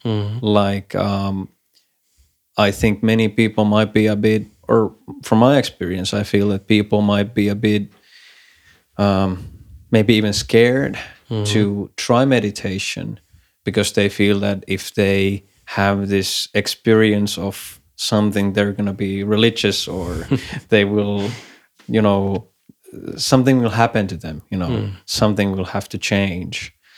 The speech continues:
Speaker 2: So, um, how do you think, sp-, uh, or can you maybe talk about the link between spirituality and meditation? What are those things?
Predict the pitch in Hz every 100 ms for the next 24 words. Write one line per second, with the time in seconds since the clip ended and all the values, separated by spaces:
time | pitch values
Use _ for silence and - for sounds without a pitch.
0 | _ _ - - 110 101 98 98 101 98
1 | 101 98 101 98 - _ _ _ _ _
2 | _ _ - - _ _ - - 135 143
3 | 127 110 117 101 - - _ _ - -
4 | _ - 113 107 104 104 101 _ - 107
5 | - _ _ _ _ _ _ _ _ _
6 | _ - 127 123 123 120 120 110 - 127
7 | 127 113 104 104 98 _ - 101 101 -
8 | 127 110 107 107 - 101 - 107 104 -
9 | 107 104 101 104 104 104 101 - 104 101
10 | - 85 101 _ _ _ _ - 113 117
11 | 113 107 107 - - 104 98 - - -